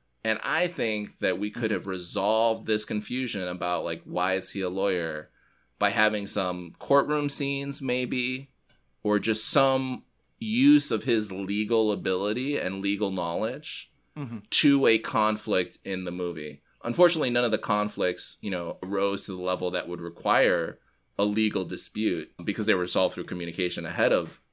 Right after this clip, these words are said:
Speaker 1: ahead of any lawsuits. But I think we could have had some legal trouble. Kara gets into trouble with her station,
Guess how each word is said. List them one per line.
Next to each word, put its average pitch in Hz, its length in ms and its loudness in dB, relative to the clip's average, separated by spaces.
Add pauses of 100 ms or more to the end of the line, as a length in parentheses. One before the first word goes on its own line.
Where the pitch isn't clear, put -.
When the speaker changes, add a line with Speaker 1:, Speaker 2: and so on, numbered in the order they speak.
(100)
Speaker 1:
ahead 110 320 0
of 95 100 0
any 80 140 -6
lawsuits. - 680 -10 (640)
But 98 400 4
I 98 80 -2
think 110 220 -4
we 98 120 -2
could 117 440 0
have 90 420 0
had 85 680 -4 (640)
some 135 400 4
legal 110 280 0
trouble. 92 720 0
Kara 127 420 8
gets 117 220 0
into 110 180 -4
trouble 104 460 2
with 95 160 0
her 87 140 -2
station, 107 720 2